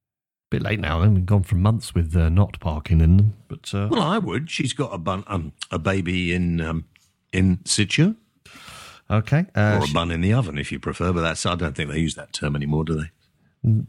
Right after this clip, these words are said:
Speaker 1: Uh, you can use that terminology with me, but the listeners might take offence.
Speaker 2: Yeah, edit that as well then.
Speaker 1: Okay. Uh, Julia also has another question.
Speaker 2: Oh, o-, okay, go on.
Speaker 1: Being a bit greedy this week, aren't you, Julie?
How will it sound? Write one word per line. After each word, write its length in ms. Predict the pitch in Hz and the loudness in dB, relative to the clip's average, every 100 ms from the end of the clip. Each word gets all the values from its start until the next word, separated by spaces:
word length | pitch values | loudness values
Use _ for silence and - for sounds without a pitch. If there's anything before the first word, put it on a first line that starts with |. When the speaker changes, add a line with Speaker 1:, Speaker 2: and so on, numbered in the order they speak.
| - 104 | -4 -2
Speaker 1:
Uh, 140 | 110 123 | 0 2
you 180 | 180 | 2
can 180 | 139 90 | 4 6
use 200 | 90 87 | 6 6
that 300 | 90 - _ | 4 0 _
terminology 580 | - 92 85 87 90 87 | 2 4 6 4 6 4
with 200 | 82 80 | 4 4
me, 300 | 98 110 95 | 6 6 4
but 260 | 98 85 95 | 0 -2 2
the 200 | 87 87 _ | 2 2 _
listeners 420 | 104 120 90 82 | 0 2 4 4
might 220 | 85 80 | 2 0
take 200 | - 82 | 2 2
offence. 500 | 87 - 98 123 - _ _ _ - _ | 2 2 2 0 -10 _ _ _ -20 _
Speaker 2:
Yeah, 160 | - 85 | 0 0
edit 280 | 82 85 82 | 0 -2 0
that 180 | 87 80 | -2 -2
as 140 | 76 | -6
well 180 | 80 76 | -4 -4
then. 160 | 71 - - | -8 -10 -4
Speaker 1:
Okay. 340 | 87 95 98 85 - - - | -2 0 0 -2 -8 -20 -6
Uh, 280 | 90 92 92 - | -2 0 0 -4
Julia 400 | - 165 202 147 131 | 0 0 2 0 0
also 300 | 131 175 - | -2 -2 0
has 180 | 101 90 | 2 4
another 220 | 110 123 | 4 4
question. 380 | - 80 - 76 - _ _ _ _ - 95 | 0 -2 0 -2 -2 _ _ _ _ -16 -4
Speaker 2:
Oh, 120 | 80 - | -4 -2
o-, 280 | 90 - 92 | -6 -2 -2
okay, 220 | - - | -2 -8
go 120 | 76 | -8
on. 80 | 65 _ | -8 _
Speaker 1:
Being 140 | 87 82 | -2 -2
a 40 | |
bit 200 | 78 - | -2 -4
greedy 440 | - 90 92 78 73 _ _ | 0 2 2 0 -4 _ _
this 200 | 85 - | -6 -2
week, 260 | 92 - - _ _ _ _ _ - - | -4 -4 -20 _ _ _ _ _ -20 -2
aren't 180 | 107 98 | 0 2
you, 80 | |
Julie? 380 | 85 85 80 78 | 2 2 0 -4